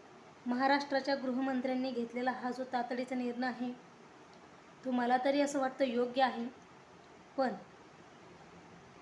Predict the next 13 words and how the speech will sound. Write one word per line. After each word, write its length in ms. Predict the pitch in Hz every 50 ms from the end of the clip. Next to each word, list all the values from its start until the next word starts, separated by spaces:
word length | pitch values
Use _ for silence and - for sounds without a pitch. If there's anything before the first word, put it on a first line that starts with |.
| - -
मस्साजोगच्या 920 | 240 240 240 - - 294 277 269 277 285 - - - 285 277 277 277 277 277 - - - - - 240 -
सरपंचाच्या 640 | - - 254 254 240 254 254 254 254 269 254 277 269
हत्येमागचं 680 | - - - - - 269 262 262 262 254 262 - 269
जे 140 | 254 233 254
कारण 400 | 247 - 247 226 233 247 262 262
आहे, 220 | 247 226 185 208 196 185 - - - - - - - - - - - - - - - - - - - - - -
ते 60 | 247
कारण 380 | 240 - 254 247 254 277 277 277 - - - - - - - - - - - - - - - - - - - - - - - -
आणि 200 | 240 233 240 262 285 - - - -
इतर 260 | - - - 294 277
आरोपींना, 580 | 269 262 254 262 262 262 269 262 254 254 226 190 185 - - - - - - - - - - - - - - - - -
सगळ्या 320 | - 240 240 262 277 269 262
आरोपींना 420 | 247 254 254 254 262 254 233 220